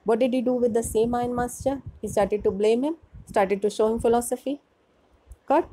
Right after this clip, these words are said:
Why was the reason that Edla's goodness, Edla was good to him like the other two, but other two's goodness did not touch his heart? The reason?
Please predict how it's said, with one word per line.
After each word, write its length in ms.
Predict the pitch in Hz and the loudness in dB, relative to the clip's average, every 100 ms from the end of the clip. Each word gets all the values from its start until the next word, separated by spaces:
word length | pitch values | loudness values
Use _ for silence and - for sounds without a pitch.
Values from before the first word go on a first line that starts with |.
| - - - - - | -14 -16 -14 -14 -12
Why 360 | 175 202 220 339 | 0 2 4 4
was 260 | 370 359 | 2 2
the 100 | 359 | 2
reason 400 | 294 247 240 277 | 0 -2 -2 -2
that 200 | 262 247 | -2 -2
Edla's 560 | - 185 202 240 320 247 | -2 0 0 2 0 0
goodness, 540 | 185 190 175 165 - - | 0 0 0 -4 -6 -4
Edla 400 | 190 185 226 320 | -2 0 0 2
was 220 | 320 302 208 | 2 0 0
good 320 | 180 214 - | 0 0 0
to 100 | 220 | 0
him 300 | 220 226 226 | 0 -2 0
like 300 | 185 208 240 | 2 2 2
the 160 | 233 196 | 0 0
other 160 | 170 | 0
two, 240 | 170 165 160 _ _ - | -2 -6 -8 _ _ -6
but 220 | 190 240 | -2 0
other 300 | - 190 277 | 0 2 0
two's 340 | 311 302 311 277 | 0 0 0 0
goodness 440 | 220 196 233 233 | 0 0 0 0
did 180 | 214 190 | -2 -2
not 240 | 208 208 | -4 -4
touch 160 | 180 - | -4 -4
his 160 | 185 | -6
heart? 220 | 175 165 160 | -6 -8 -4
The 100 | 175 | -2
reason? 360 | 180 185 226 | 0 2 0